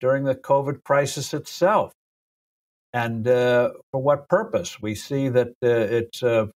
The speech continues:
trying to create entitlements to make people dependent on government, getting benefits without a work requirement, uh, paying, uh,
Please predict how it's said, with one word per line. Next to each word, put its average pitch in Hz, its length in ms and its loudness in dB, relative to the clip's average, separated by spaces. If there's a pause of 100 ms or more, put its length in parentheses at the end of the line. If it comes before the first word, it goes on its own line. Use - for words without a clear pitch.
trying 131 220 0
to 127 80 -4
create 131 280 0
entitlements 143 760 0
to 127 60 -8
make 113 280 -4
people 127 280 -6
dependent 135 520 -2
on 139 220 -2
government, 147 500 2 (560)
getting 117 260 0
benefits 127 720 -2
without 117 460 2
a 107 100 -4
work 120 360 2
requirement, 156 720 2 (500)
uh, 92 140 -4 (100)
paying, 127 380 0
uh, 113 220 -2